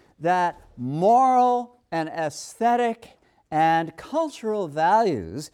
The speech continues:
are somehow or ano-, or another in the hands of women, uh, in the drawing room, at the tea table, dictating, uh, to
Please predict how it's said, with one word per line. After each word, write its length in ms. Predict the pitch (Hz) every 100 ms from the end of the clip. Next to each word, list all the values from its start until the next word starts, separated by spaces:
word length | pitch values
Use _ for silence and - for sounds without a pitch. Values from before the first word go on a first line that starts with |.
| _ - _
are 320 | 208 240 262
somehow 840 | 247 - 311 370 311 247 269 262 262
or 240 | 196 226
ano-, 360 | 208 208 226 226
or 360 | 185 180 208 220
another 720 | 180 180 190 202 135 104 123 - _ _
in 300 | 220 320 330
the 100 | 277
hands 920 | 202 - 240 320 302 160 104 117 147 - _ _
of 380 | 175 180 175 143 _ -
women, 540 | 170 185 127 113 190 - _ _
uh, 300 | 180 175 175 -
in 180 | 262 339
the 100 | 311
drawing 540 | 190 196 170 151 135
room, 340 | 135 127 147 139 _ -
at 260 | 262 302
the 80 | 269
tea 280 | - 220 185
table, 640 | - 135 107 92 95 113 _ _ 123
dictating, 920 | 120 330 320 - 214 156 120 127 160 - _ -
uh, 320 | 160 160 160 165
to 680 | - 254 339 330 139 95 139